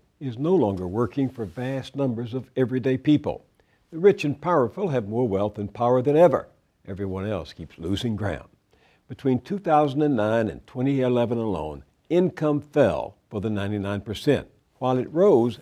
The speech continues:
eleven percent for the top one percent. Since the worst of the financial crisis, all of the economic growth has gone to the top one percent,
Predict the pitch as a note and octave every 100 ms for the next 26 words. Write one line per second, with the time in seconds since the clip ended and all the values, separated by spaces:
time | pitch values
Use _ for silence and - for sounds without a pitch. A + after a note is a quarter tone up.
0 | - G#2+ G#2 C#3 B2 A#2+ B2 A2 F3+ C3
1 | - _ - A2+ C3 - D#2+ D#2+ E2 B2+
2 | C#3+ G2 - - _ _ _ - - _
3 | - F#3+ - A3 F3 D#3 D3+ - C#3+ C#3+
4 | C#3+ C3 B2+ C#3 G#2 E2+ B1+ - - _
5 | - E3+ B2 - _ - - E2+ A#2 C3
6 | B2+ C3+ C#3+ C#3 G#2+ F#2 - - A#2 A#2+
7 | D#3 D3 C#3+ C#3+ B2 - A2 A2+ - A#2+
8 | B2 C3 D#3 A#2+